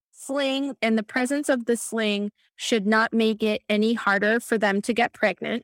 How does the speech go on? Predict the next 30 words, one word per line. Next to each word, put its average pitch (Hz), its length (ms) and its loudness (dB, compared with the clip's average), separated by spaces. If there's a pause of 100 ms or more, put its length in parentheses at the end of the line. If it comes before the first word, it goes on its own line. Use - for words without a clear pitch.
which - 240 -4
is 190 300 -4 (640)
fine. 190 460 0 (480)
But 247 360 2 (640)
the, 220 520 2 (160)
the 226 260 0
sling's 262 720 -4
effectiveness 262 960 0
may 208 240 0
change 214 800 -6 (960)
if 240 180 -2
they 220 180 0
get 202 240 -2
pregnant 196 560 -2
and 202 180 -4
have 190 200 -2
a 196 60 -2
delivery, 185 680 -2 (120)
even 330 320 2
if 285 180 -2
they 220 160 0
choose 214 380 -2
to - 120 -8
have 208 200 0
a 196 40 -2
C-section, 196 800 -6
because 208 380 -2
a 214 60 -4
C-section 254 720 -2
alone, 208 500 0